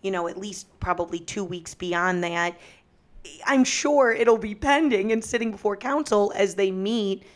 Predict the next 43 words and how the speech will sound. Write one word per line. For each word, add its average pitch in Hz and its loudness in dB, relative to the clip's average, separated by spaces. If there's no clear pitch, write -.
and 196 0
the 202 0
steering 202 -2
committee 196 -2
seeks 233 -4
to 220 -4
take 233 2
this 226 0
issue 226 -2
back 226 2
up. 285 -2
So 190 0
I'm 233 -2
really 208 0
curious 202 -2
what, 185 2
um, 190 2
Pernell 190 2
Jones 269 4
and 185 -2
council's 208 -2
representative 185 0
on 180 -4
the 185 -8
committee 196 -4
how 220 0
they're 214 2
going 190 2
to 185 -4
address 175 -2
this - 0
when 190 -2
they 175 -4
all 170 2
get 175 -6
in - -16
the 190 -6
room 202 0
and 202 -4
start 190 -6
talking 220 -2
next - -12
time. - -10